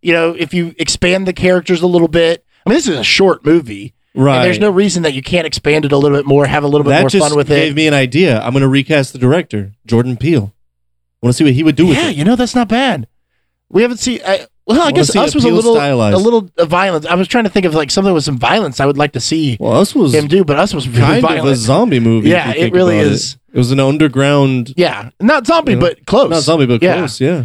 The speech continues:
Speaker 1: It was very violent. Uh, yeah,
Speaker 2: Yeah.
Speaker 1: you know what? I like that. I would
Speaker 2: I
Speaker 1: love to
Speaker 2: would
Speaker 1: see
Speaker 2: be very interested in that. I'm gonna call him up and see if,
Speaker 1: Yeah.
Speaker 2: see if he's interested.
Speaker 1: I'm excited to,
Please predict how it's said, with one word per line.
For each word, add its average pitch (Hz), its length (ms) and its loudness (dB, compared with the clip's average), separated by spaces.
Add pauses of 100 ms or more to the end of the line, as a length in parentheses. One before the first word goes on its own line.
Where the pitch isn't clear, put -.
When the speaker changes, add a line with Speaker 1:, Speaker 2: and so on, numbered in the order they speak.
(140)
Speaker 1:
It 160 100 0
was 165 160 0
very 170 340 0
violent. 120 380 -6
Uh, 170 40 -2
yeah, 277 260 0
Speaker 2:
Yeah. 139 220 0
Speaker 1:
you 190 100 0
know 285 100 2
what? 320 140 0
I 196 80 0
like 220 260 0
that. 101 280 -8 (100)
I 113 100 0
would 147 100 2
Speaker 2:
I 151 40 0
Speaker 1:
love 160 220 0
to 143 80 0
Speaker 2:
would 147 80 0
Speaker 1:
see 127 180 2
Speaker 2:
be - 60 -2
very 123 260 0
interested 117 340 -2
in 104 60 -2
that. 107 180 2
I'm 139 80 0
gonna 160 160 0
call 151 220 0
him 139 80 0
up 156 200 -2 (180)
and 107 240 -4
see 120 200 0
if, 107 120 -4
Speaker 1:
Yeah. 117 120 -2 (100)
Speaker 2:
see 123 100 0
if 110 80 -4
he's 110 140 -10
interested. 131 280 -2
Speaker 1:
I'm 208 240 -2
excited 170 580 -4
to, 139 440 0